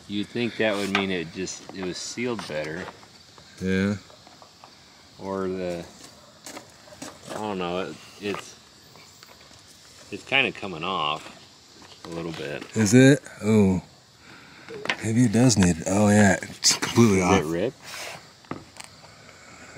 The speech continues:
Speaker 1: Or
Speaker 2: It's
Speaker 1: is it
Speaker 2: not
Speaker 1: just
Speaker 2: ripped,
Speaker 1: not,
Speaker 2: it's just
Speaker 1: it's
Speaker 2: not.
Speaker 1: not really sealed
Speaker 2: Yeah,
Speaker 1: anymore.
Speaker 2: you can see the little glue.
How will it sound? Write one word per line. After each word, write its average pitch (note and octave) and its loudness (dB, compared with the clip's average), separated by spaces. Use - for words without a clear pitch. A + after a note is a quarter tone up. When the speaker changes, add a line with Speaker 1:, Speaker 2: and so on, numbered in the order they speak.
Speaker 1:
Or - -2
Speaker 2:
It's E2 -2
Speaker 1:
is - -2
it - 4
Speaker 2:
not B2 6
Speaker 1:
just G2+ 2
Speaker 2:
ripped, G2 8
Speaker 1:
not, C3 10
Speaker 2:
it's A#2+ 4
just G#2+ 2
Speaker 1:
it's G2 2
Speaker 2:
not. F#2+ 6
Speaker 1:
not F2+ -4
really E2 -4
sealed F#2 -6
Speaker 2:
Yeah, F2 -4
Speaker 1:
anymore. A#2+ 10
Speaker 2:
you A2+ 12
can A2+ 6
see C#3 10
the C3 12
little A2 10
glue. A2 10